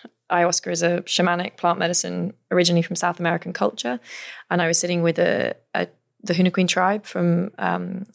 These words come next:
originally from Brazil and Acre. And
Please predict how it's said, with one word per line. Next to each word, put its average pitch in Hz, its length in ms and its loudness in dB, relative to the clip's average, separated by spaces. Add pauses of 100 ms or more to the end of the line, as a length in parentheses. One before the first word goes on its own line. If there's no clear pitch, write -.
(300)
originally 175 440 2
from 170 420 -4
Brazil 170 340 0
and 165 80 0
Acre. 196 360 -2 (640)
And 190 580 2